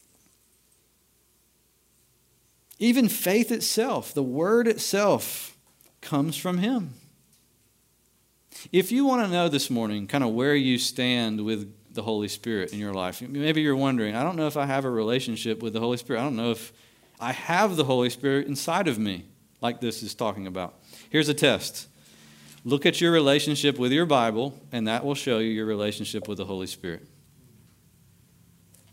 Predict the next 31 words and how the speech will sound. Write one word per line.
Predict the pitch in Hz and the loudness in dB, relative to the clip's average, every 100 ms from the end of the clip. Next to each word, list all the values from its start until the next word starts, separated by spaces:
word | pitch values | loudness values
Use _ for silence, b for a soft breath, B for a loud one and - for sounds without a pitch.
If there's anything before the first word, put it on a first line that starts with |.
| _ _ _ _ _ _ _ _ _ _ _ _ _ _ _ _ - | _ _ _ _ _ _ _ _ _ _ _ _ _ _ _ _ -8
Look | 120 | -4
at | 160 | 0
your | 185 190 | 2 4
relationship | 156 139 143 143 160 | 6 6 4 0 0
with | 156 165 | 0 -2
the | 196 | 2
Bible, | 139 110 127 185 | 2 2 -2 -2
and | 127 | 0
it'll | 151 | 0
tell | 185 117 107 | 0 0 0
you | 151 | 0
what | 131 135 | 0 -2
your | 160 | 0
relationship | 165 127 127 151 | 2 2 2 -4
with | 139 139 | -2 -2
the | |
Holy | 120 117 | 0 0
Spirit's | 127 135 143 143 | -2 -2 -2 0
like | 180 147 | -2 0
at | 113 | -2
this | 110 127 | -4 -2
given | 127 127 139 | 0 0 2
moment | 117 127 139 | 0 0 0
in | 143 | 0
your | 156 | 2
life. | 165 160 107 101 - _ _ _ B B B B B B - | 4 4 2 -6 -18 _ _ _ B B B B B B -14
Are | 98 | -8
you | 101 104 | -6 -6
hearing | 107 123 135 151 | 0 4 4 4
the | 160 | 4
Word? | 160 180 240 233 | 4 4 2 -4